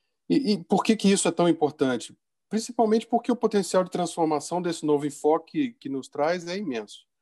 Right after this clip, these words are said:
Ah, vai gerar uma variedade de casos de uso que nos permitirão, nos próximos anos, melhorar a qualidade de vida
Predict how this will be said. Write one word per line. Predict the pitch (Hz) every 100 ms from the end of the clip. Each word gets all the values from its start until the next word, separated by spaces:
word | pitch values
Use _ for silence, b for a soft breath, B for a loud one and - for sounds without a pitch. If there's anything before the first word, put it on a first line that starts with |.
| _ _ _ _ _ _ _ _
Ah, | - 147 143 139 135 127 120 127
vai | 139 180
gerar | 190 160 175
uma | 180
variedade | 160 160 151 147 165 151
de |
casos | 151 156 143 131 143 165 131
de | 123 120
uso | 127 165 202 139
que | -
nos | 143 -
permitirão, | 151 156 156 147 165
nos | 151
próximos | - 156 151 135 135
anos, | 170 160 -
melhorar | 165 156 143 156
a | 175
qualidade | 170 160 151 147
de |
vida | 139 160 185